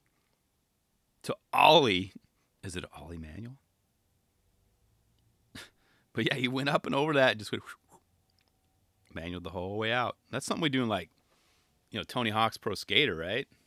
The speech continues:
Skate three. That was pretty nuts. And how about that rooftop drop to fifty fifty? One minute, twenty-two seconds. I was just like,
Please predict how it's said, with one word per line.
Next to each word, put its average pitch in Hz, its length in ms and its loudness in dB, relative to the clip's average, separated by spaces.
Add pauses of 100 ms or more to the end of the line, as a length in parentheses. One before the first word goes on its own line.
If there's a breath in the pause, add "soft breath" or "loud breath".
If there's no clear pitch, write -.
(1120)
Skate - 460 -6
three. 113 440 -6 (1500)
That 117 80 6
was 175 120 0
pretty 185 200 0
nuts. 165 380 -4 (840)
And 120 100 2
how 151 80 10
about 220 180 6
that - 160 4
rooftop 147 520 6
drop 147 380 8
to 123 100 -6
fifty 143 280 -2
fifty? 151 460 0
One 123 400 2
minute, 190 320 4
twenty-two 151 500 -4
seconds. 151 480 0
I 120 120 6
was 139 180 4
just 123 160 -4
like, 120 260 4